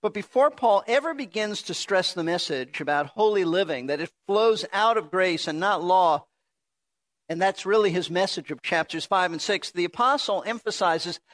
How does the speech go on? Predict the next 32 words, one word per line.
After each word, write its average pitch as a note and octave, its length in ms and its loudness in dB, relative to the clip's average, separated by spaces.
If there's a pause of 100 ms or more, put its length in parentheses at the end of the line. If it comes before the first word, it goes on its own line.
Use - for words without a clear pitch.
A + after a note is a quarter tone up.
(180)
at A3 240 0
the G#3 60 -2
beginning G#3 720 -2 (520)
of F#3+ 200 2
chapter B3+ 460 -2
five D#3 540 0 (180)
that G#3+ 140 2
if A3+ 160 0
the G3+ 80 0
Galatians G3 680 0
ever C4+ 240 2
hope B3+ 360 2
to A3+ 120 0
lead G3+ 520 0 (440)
godly G#3+ 600 2 (180)
lives, F3 480 2 (100)
really F3+ 760 0 (160)
godly F3+ 480 2
lives, D3+ 500 0
then F3+ 180 -2
they F3+ 120 2
first C4+ 420 -2
have G#3+ 300 -2
to F#3+ 180 2 (300)
recognize B3 920 0
and G3 260 -2
settle C#4 460 2
the A#3 200 -2
issue G#3+ 300 0
in E3+ 220 -2
their A3+ 240 2
hearts G3 720 0